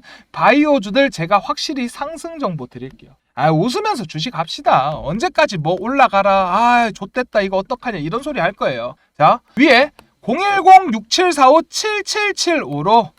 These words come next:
정보라고 문자 주세요. 이 바이오 상승장에서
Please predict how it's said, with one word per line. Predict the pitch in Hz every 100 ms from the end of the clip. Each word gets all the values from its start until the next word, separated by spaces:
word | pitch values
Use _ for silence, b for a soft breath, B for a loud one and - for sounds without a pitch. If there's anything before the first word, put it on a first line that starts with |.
| -
정보라고 | - 302 370 415 330 175 160
문자 | 135 208 214
주세요. | 151 123 127 113 -
이 | 240
바이오 | - - 226 359 392
상승장에서 | 320 311 339 381 349 226 139 - 226 135